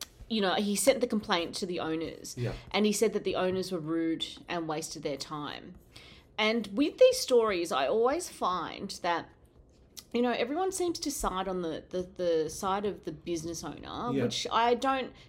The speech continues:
Speaker 1: disagree because, you know, it's very hard to, like, make a living with the economy, cost of
Speaker 2: Yeah.
Speaker 1: living, interest rates. But if there was an issue of rudeness,
Speaker 2: Yeah.
Speaker 1: that's where,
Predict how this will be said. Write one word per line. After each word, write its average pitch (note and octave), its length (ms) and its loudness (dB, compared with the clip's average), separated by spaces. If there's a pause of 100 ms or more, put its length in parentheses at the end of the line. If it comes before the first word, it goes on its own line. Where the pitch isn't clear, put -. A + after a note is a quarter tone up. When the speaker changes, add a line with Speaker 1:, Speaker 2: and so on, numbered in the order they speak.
Speaker 1:
disagree G3 560 -2
because, F3+ 500 -2 (320)
you G#3 120 4
know, F#3+ 40 4
it's F3 120 0
very F#3+ 200 2
hard F3+ 540 4
to, F#3+ 140 -2
like, E3 260 -4
make F3+ 220 -4
a - 20 -6
living A3 560 0
with F#3 120 -2
the D#3+ 60 -2
economy, F#3+ 680 0
cost G3+ 260 -8
of E3+ 80 -6
Speaker 2:
Yeah. E3 60 -8
Speaker 1:
living, F3+ 320 0
interest - 320 -8
rates. D#3+ 320 -4 (800)
But F#3+ 360 4 (360)
if F4+ 280 6
there C4 180 10
was G#3 760 2
an G3+ 100 -2
issue G#3 480 -2
of D#3 260 -4
rudeness, F#3 640 -2
Speaker 2:
Yeah. B2 180 -2 (200)
Speaker 1:
that's - 320 0
where, F3+ 760 4